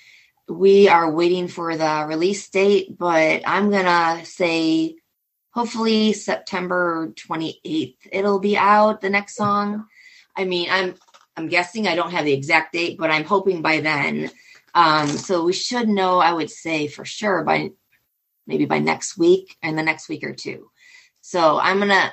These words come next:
I'm gonna kinda go out on a limb and say September twenty-eighth. Don't quote me on that, but it'll definitely be end of September. <laughs> So.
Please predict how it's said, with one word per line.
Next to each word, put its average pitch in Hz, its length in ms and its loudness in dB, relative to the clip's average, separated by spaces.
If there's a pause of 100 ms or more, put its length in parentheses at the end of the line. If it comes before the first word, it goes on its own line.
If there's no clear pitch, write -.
I'm 180 160 -6
gonna 175 320 -8
kinda 160 380 -6
go 165 120 0
out 170 200 4
on 156 80 -2
a 156 40 -4
limb 156 200 -2
and 147 100 -6
say 151 240 -2
September 156 440 -8
twenty-eighth. 151 640 -2 (560)
Don't 156 200 -6
quote 190 220 0
me 185 100 -2
on 175 160 -2
that, 170 280 -2
but 160 140 -4
it'll 156 160 -4
definitely 185 460 0
be 160 200 4
end 160 140 0
of 139 80 -4
September. - 500 -10
<laughs> 233 500 2
So. - 200 -20